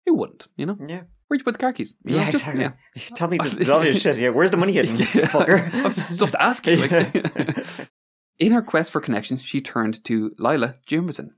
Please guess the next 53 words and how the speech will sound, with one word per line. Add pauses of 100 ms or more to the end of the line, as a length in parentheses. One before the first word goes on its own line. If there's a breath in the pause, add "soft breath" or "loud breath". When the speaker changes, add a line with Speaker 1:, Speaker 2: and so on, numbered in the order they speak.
(180)
Speaker 1:
for
assistance. (400)
Jimerson
suggested
the
use
of
the
Ouija
board (100)
as
a
means
to
communicate (100)
with
Charlie.
Speaker 2:
Jesus,
he's
even
dead
and
his
fucking
wife
won't
leave
him
Speaker 1:
He's
Speaker 2:
alone.
Speaker 1:
absolutely
hounding
him.
Speaker 2:
Bitch
wife
Speaker 1:
<laughs>
Speaker 2:
still
after
him.
He's
like,
"Jeez,
let
me
die
in
peace."
Speaker 1:
No
rest
for
the
wicked,
huh?